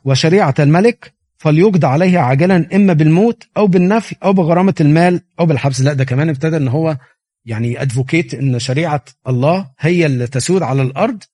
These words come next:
وإن اللي يغلط أو إن هو يخالف الشريعة بتاعت إله عذرا ده يحاكم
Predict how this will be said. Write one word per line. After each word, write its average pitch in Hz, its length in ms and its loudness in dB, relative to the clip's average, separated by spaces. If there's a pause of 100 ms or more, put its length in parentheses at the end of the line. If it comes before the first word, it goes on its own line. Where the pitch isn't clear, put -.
(120)
وإن 180 260 0
اللي 151 260 0
يغلط 170 460 -2
أو 131 140 0
إن 127 140 -2
هو 151 240 -2
يخالف 170 420 -4
الشريعة 139 500 -2
بتاعت 131 440 -6 (240)
إله 131 380 -2 (600)
عذرا 185 460 -2 (260)
ده 139 140 -2
يحاكم 160 720 0